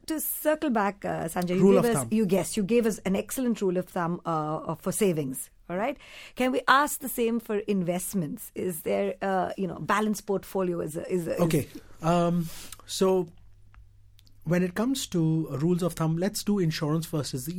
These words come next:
Speaker 2: easiest
Speaker 1: Fair,
Speaker 2: part.
Speaker 1: fair, yeah.
Speaker 2: So for insurance, there are two rules of thumb. Number one is life insurance. I've always been asked this question, "Sanjay,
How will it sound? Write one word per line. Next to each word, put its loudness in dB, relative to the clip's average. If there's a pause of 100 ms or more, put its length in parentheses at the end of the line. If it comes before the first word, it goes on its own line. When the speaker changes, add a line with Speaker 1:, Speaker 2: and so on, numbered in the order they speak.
Speaker 2:
easiest 2
Speaker 1:
Fair, -6
Speaker 2:
part. -10
Speaker 1:
fair, -12
yeah. -10 (180)
Speaker 2:
So 2 (160)
for 0
insurance, 2
there 4
are 2
two 2
rules 4
of -2
thumb. -4
Number 2
one 0
is -2
life -2
insurance. -8
I've -2
always 2
been 0
asked -4
this -8
question, -6
"Sanjay, -2